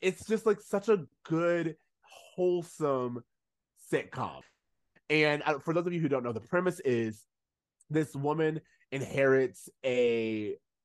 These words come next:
a house, like, a family house or whatever, her and her husband decide to open a bed and breakfast. But the entire time, there are ghosts who are on the p-, property, and it's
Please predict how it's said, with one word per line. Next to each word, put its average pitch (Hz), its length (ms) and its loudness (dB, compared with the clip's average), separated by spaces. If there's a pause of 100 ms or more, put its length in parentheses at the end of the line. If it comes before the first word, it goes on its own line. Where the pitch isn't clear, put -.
(480)
a 131 120 2
house, 127 400 -2
like, 120 140 -6
a 123 100 -2
family 123 540 -2 (240)
house 113 260 -8
or 113 80 -6
whatever, 98 440 -8 (360)
her 156 100 6
and 165 80 4
her 165 120 4
husband 143 340 -2
decide 127 260 -2
to 123 100 -6
open 117 220 -4
a 113 60 -2
bed 107 200 -6
and 101 120 -8
breakfast. 98 500 -8 (220)
But 156 160 4
the 160 180 2
entire 170 600 4
time, 131 760 -2 (320)
there 170 200 6
are 156 160 2
ghosts 180 760 4
who 165 180 -2
are 135 280 2
on 139 260 -2
the 143 80 -2
p-, - 120 -16 (400)
property, 165 600 0 (280)
and 165 120 4
it's 160 100 -2